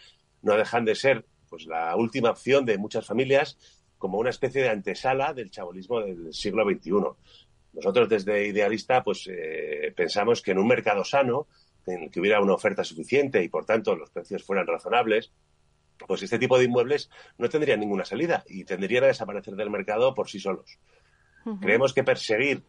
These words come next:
Speaker 1: este tipo de ofertas, pues, no debería ser el objetivo, sino, como decíamos, generar un mercado suficientemente amplio en el que esta vivienda no exija cabida y todo el mundo tenga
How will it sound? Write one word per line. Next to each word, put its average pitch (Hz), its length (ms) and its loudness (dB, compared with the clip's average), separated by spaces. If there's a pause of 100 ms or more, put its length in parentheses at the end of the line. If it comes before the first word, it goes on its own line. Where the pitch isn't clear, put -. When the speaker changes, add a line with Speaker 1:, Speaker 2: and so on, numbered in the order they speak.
(180)
Speaker 1:
este 107 240 -10
tipo 117 180 2
de 120 80 8
ofertas, 120 440 0
pues, 95 220 -2
no 90 240 0
debería 104 300 2
ser 98 160 -4
el 95 60 -4
objetivo, 123 540 2 (360)
sino, 87 300 -6
como 85 140 0
decíamos, 101 440 2
generar 87 380 0
un 104 240 -4
mercado 113 440 2
suficientemente 107 760 -6
amplio 139 580 -2 (540)
en 110 160 -2
el 98 200 -4
que 87 640 -4
esta 113 260 0
vivienda 107 400 2
no 98 100 4
exija 95 360 0
cabida 107 440 2
y 98 100 -6
todo 127 220 0
el 110 60 -2
mundo 107 260 -4
tenga 95 320 -4